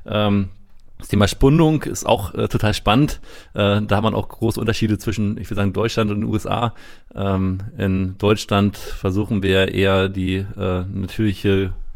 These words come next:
Gärungskohlensäure zu nutzen, dort zu spunden, wobei in den U S A häufig aufgespundet wird hinterher, wo dann quasi künstlich nochmal C O zwei zugesor-, äh, zugesetzt wird, was,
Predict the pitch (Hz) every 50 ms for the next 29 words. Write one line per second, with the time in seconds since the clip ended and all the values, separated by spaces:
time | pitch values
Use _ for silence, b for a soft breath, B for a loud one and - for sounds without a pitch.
0 | - - - - - - 110 117 120 117 123 113 110 - - - - - 131 123
1 | 117 107 110 110 110 117 113 - - 113 107 110 120 - - - 127 120 107 -
2 | - - - - - 117 107 110 110 - 113 104 - B B B 101 92 B B
3 | B B - 92 87 92 92 95 98 98 95 92 92 98 101 98 - - 95 95
4 | 101 104 104 98 101 104 - 113 101 - - - - - - 117 - - - -
5 | - - 117 110 101 85 - 110 107 - - 107 95 - 98 92 92 95 92 92
6 | 92 92 92 95 95 95 - - - - - 98 95 92 92 - 92 101 - -
7 | 90 95 92 95 90 92 92 87 - - 95 92 90 - - 95 87 - - 120
8 | 123 120 95 104 104 - - - 101 101 - - - 117 113 104 104 117 - -
9 | - - 110 110 110 - - B B B B B B B B B 98 104 101 -
10 | - - -